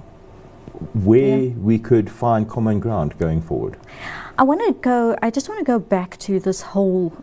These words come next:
Speaker 2: um, concept of the pain. Okay,
Speaker 1: Yeah.
Speaker 2: because a lot of the time when we talk about, you know, you need to find the pain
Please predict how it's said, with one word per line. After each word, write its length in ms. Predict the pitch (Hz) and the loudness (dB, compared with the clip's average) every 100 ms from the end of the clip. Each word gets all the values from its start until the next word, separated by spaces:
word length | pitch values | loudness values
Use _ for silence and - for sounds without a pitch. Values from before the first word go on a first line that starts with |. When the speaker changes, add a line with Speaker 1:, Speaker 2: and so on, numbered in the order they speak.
| - | -8
Speaker 2:
um, 340 | 170 165 160 - | -4 -2 -4 -6
concept 520 | - 190 - 180 - | -2 -2 0 -4 -2
of 120 | 156 - | -6 -6
the 60 | |
pain. 340 | - 160 117 - - - | -6 -6 -6 -12 -16 -6
Okay, 120 | 170 156 | 0 2
Speaker 1:
Yeah. 140 | 156 | 0
Speaker 2:
because 300 | - 185 - - - - 202 | 0 -2 -4 -14 -18 -6 -2
a 60 | |
lot 200 | 208 226 | -2 -2
of 100 | 302 | -2
the 60 | 269 | -4
time 240 | 220 190 | -2 -2
when 140 | 196 190 | 0 0
we 100 | 196 | -2
talk 400 | - 240 240 254 | -2 -2 0 -2
about, 400 | 208 185 175 190 | -4 -6 -6 -4
you 60 | |
know, 100 | 180 | -2
you 220 | 175 180 | -2 -2
need 260 | 180 196 196 | -2 -4 -6
to 140 | - | -10
find 380 | 208 - 202 185 | -8 -4 -2 -2
the 60 | - - | -6 -14
pain 460 | - 214 175 165 | -4 -2 0 -4